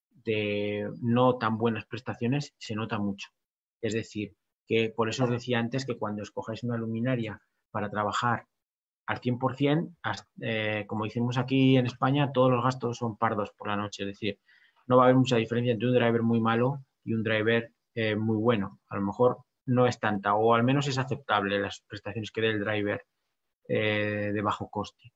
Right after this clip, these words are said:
Pero cuando esa luminaria la coloquéis en dimerización,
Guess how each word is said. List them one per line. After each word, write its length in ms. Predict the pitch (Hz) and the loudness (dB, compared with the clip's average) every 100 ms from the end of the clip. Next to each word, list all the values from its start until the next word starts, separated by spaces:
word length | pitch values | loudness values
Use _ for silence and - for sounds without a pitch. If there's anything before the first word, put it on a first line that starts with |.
| _ | _
Pero 400 | 143 127 107 - | 4 4 2 -6
cuando 380 | - 120 113 113 | 0 0 2 -2
esa 280 | 117 135 123 | -2 0 2
luminaria 480 | 123 120 123 117 107 | 2 2 2 2 0
la 340 | 107 107 107 - _ _ _ _ | -2 -2 -2 -6 _ _ _ _
coloquéis 480 | - 117 110 131 120 | 0 2 4 2 2
en 140 | 110 107 | 0 2
dimerización, 760 | 139 127 147 120 - 113 120 | 4 4 2 0 -2 0 -2